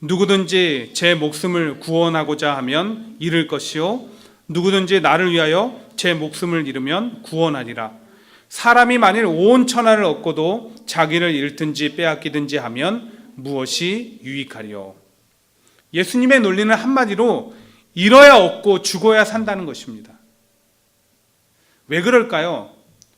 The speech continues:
답은 무척이나 단순하고 확실합니다. 하나님과 예수님이 그렇게 보여주셨기 때문에.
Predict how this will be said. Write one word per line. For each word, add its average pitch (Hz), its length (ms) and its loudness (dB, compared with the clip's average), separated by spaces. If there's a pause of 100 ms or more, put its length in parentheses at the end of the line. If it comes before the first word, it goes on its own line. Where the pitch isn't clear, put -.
(320)
답은 208 360 0
무척이나 214 560 -2
단순하고 180 640 -6
확실합니다. 147 640 -12 (340)
하나님과 233 600 -2
예수님이 175 720 -6 (300)
그렇게 143 460 -14
보여주셨기 156 640 -6
때문에. 110 380 -20